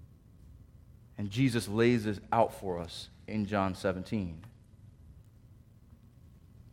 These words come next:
What is given to him by the Father, from the Father, he has given to the disciples. Those who receive it, those who know it in truth, and those who believe it,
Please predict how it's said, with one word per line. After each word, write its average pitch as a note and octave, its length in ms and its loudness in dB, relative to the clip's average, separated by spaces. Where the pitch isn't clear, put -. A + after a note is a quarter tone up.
What F#2+ 100 -6
is F#2+ 120 -6
given A2+ 320 2
to A2 60 2
him G2+ 220 0
by G#2 240 4
the G2 100 -4
Father, D#2+ 480 -4
from B2 280 6
the G2+ 80 2
Father, D#2+ 340 -4
he G#2 60 -8
has F#2 120 -8
given G2+ 280 0
to G2 100 -8
the F2+ 80 -4
disciples. F2 520 -6
Those G#2 240 0
who A#2 100 -2
receive A#2+ 480 2
it, - 200 -12
those G#2 220 -2
who B2 100 0
know B2 320 8
it B2+ 60 8
in B2+ 120 4
truth, A2+ 260 -4
and G2+ 140 0
those A2 240 2
who A2 100 -6
believe G2 380 -4
it, E2+ 200 -10